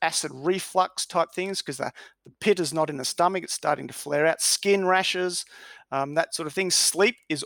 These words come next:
always, tends to get compromised when we, um, fast too much, 'cause it's too much space and air, we're not grounded enough. And for these, what we call vata types, or those that are space and air types,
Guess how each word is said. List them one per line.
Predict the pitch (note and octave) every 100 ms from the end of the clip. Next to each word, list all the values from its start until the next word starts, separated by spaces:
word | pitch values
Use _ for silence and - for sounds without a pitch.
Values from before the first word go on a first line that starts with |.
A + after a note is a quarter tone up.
| -
always, | F3 F3+ F3 D#3+ D3 -
tends | - F#3 D#3+
to | -
get | D3+ C#3+
compromised | - E3+ D#3+ D#3 D#3 D#3 D3
when | D3 D3
we, | C#3+ C3+ _ _ _ _
um, | C3+ C3
fast | - D#3 D#3+ D#3 -
too | D#3
much, | C#3+ G3+ -
'cause | - C3
it's | -
too | - E3
much | D3+ -
space | - - D3 C#3+ C3
and | C#3+
air, | F3+
we're | D#3+
not | C#3 _
grounded | C#3+ D3 E3 E3 E3+
enough. | E3+ A#3+ - _ _ - - - - -
And | E3 E3
for | F3
these, | D#3 F#3 F3+ E3 - - _ _
what | - E3+
we | D#3
call | - D3
vata | A#2+ D#3 F#3+ G#3+ D#3
types, | D3 E3 D#3
or |
those | D3 D3 D3 - - _ _ _
that | D3+
are | C#3+ C#3 - _ _ -
space | - - E3+ F3 -
and | C#3+ D3
air | F3+
types, | - - D#3 - -